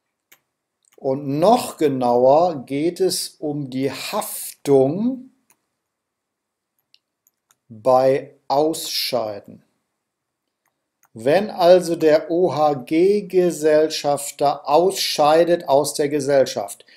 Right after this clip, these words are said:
wie lange muss er noch haften? So müsste eigentlich korrekt die Frage heißen. Ich habe das jetzt mal ein bisschen auf den Punkt gebracht und abgekürzt. Wie lange haftet der O H G Gesell-, O-H-G-Gesellschafter noch, nachdem er aus der Gesellschaft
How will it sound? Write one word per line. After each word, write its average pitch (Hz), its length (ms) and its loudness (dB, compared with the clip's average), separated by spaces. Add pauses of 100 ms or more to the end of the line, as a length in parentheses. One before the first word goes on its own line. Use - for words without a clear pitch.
(140)
wie 180 380 0
lange 196 400 6
muss 175 280 4
er 156 160 4
noch 156 240 0
haften? - 580 -4
So 151 560 2
müsste 135 540 -6
eigentlich 127 340 -8
korrekt 113 520 -4
die 113 80 -16
Frage 127 640 0 (460)
heißen. 147 400 6
Ich 135 120 -4
habe 151 100 2
das 147 180 2
jetzt 147 160 -2
mal 139 100 2
ein 127 80 0
bisschen 139 340 0
auf 127 120 -2
den 120 120 -6
Punkt 151 300 -4
gebracht 131 400 2
und 120 160 -6
abgekürzt. - 680 -2 (340)
Wie 233 500 4
lange 147 720 2
haftet 196 460 2
der 170 200 2
O 190 160 4
H 170 140 4
G 151 120 -2
Gesell-, 143 400 0
O-H-G-Gesellschafter 147 1200 2
noch, 160 480 4 (640)
nachdem 165 540 2
er 196 180 0
aus 165 240 2
der 151 160 2
Gesellschaft 147 960 4